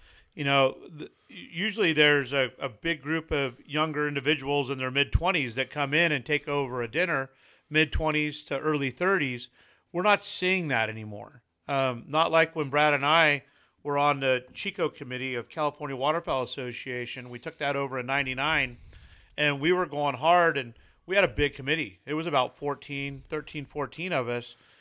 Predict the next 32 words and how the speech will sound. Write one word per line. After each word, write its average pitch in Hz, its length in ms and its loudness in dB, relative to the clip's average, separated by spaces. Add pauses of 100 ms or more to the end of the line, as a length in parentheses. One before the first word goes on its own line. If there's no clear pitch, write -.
(220)
and 147 140 4
it 196 80 4
was 165 120 -4
a 143 40 -4
lot 131 260 0
of 120 120 -4
fun. 127 300 -6 (500)
Um, 131 360 2 (140)
you 170 140 -10
do 202 100 -4
not 190 260 4
see 190 300 -2
committees 143 720 -2 (380)
transitioning 147 920 -2 (340)
into 151 720 0 (160)
older 156 260 -2
committees 131 460 -8
and 123 120 -12
pushing 147 280 -8
them 127 140 -8
out 131 180 0
anymore 117 340 -8
like 110 200 -10
that. - 240 -18 (280)
You 156 140 -2
might 170 260 4
see 175 220 -6
one 151 220 -4
or 147 80 -6
two 143 260 -10
individuals 135 580 -6
come 180 380 -4